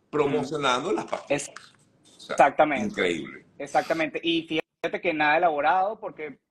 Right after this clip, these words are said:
Speaker 2: vi-, viste que es muy orgánico, ¿no? Y, y es eso, la plataforma, por supuesto, es muy orgánica, es, es muy natural, sí, y, y, pues, por supuesto, si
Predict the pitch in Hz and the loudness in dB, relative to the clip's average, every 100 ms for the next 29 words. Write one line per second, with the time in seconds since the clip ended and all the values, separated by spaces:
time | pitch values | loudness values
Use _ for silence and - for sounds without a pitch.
0 | _ - 143 143 139 139 - 165 165 170 | _ -16 -14 -12 -12 -12 -12 -12 -4 -2
1 | 160 135 120 117 123 175 _ _ _ _ | 0 -2 -4 -14 -16 -16 _ _ _ _
2 | - 165 165 156 151 156 156 160 131 - | -4 -2 0 0 0 -2 -4 -4 -8 -8
3 | 127 131 135 143 139 139 147 156 131 127 | -10 -8 -10 -8 -8 -8 -10 -14 -12 -12
4 | - 127 120 117 131 208 214 202 190 185 | -12 -16 -12 -4 4 6 4 2 4 4
5 | 180 170 143 - 131 139 139 143 165 208 | 6 2 -2 -10 -18 -16 -14 -6 0 4
6 | 190 185 180 - 160 143 139 143 135 131 | 4 2 -6 -10 -12 -10 -10 -14 -16 -14
7 | 127 _ 123 117 110 110 - 120 117 - | -18 _ -20 -18 -18 -20 -20 -20 -10 -6
8 | 175 131 - 113 | -6 -8 -14 -16